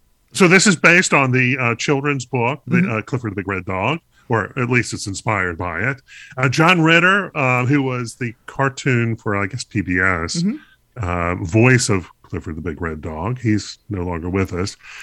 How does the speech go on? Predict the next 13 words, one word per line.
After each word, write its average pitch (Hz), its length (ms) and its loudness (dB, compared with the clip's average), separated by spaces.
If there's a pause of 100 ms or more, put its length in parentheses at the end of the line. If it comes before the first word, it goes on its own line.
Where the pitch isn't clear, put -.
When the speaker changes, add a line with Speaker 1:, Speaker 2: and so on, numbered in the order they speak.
(240)
Speaker 1:
But 127 240 4 (280)
I 143 180 6
saw 202 420 2
this 151 220 2
preview 98 760 0
when 101 140 0
I 98 60 0
saw 123 200 -2
the 117 160 0
Eternals, 135 520 -4
Speaker 2:
Mm-hmm. 196 260 0 (420)
Speaker 1:
and, 120 360 2
um, 120 440 2